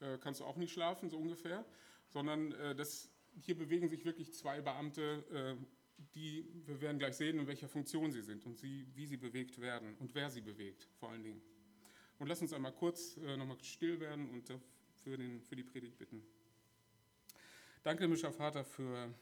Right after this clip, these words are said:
die Möglichkeit, jetzt dein Wort zu verkünden. Und ja, ich möchte dich bitten, dass du all das, was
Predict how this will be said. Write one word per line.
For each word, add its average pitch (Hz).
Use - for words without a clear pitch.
die 131
Möglichkeit, 147
jetzt 127
dein 123
Wort 151
zu 160
verkünden. 151
Und -
ja, 165
ich 143
möchte 151
dich 135
bitten, 156
dass 135
du 131
all 147
das, 156
was -